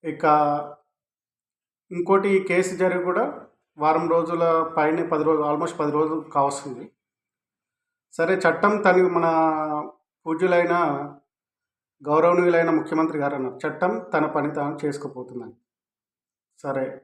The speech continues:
ఈ కేసులో అల్లు అర్జున్ ఏ వన్ కాదు, ఏ టూ కాదు.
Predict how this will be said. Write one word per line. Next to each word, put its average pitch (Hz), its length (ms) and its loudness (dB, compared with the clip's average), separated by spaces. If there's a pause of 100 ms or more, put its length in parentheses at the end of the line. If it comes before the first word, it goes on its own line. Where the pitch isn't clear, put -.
(140)
ఈ 160 100 -8
కేసులో 170 840 -2 (100)
అల్లు 160 220 2
అర్జున్ 180 440 2 (760)
ఏ 147 120 -2
వన్ 156 220 2
కాదు, 156 200 -2
ఏ 143 220 -2
టూ 147 120 -2
కాదు. 151 380 -6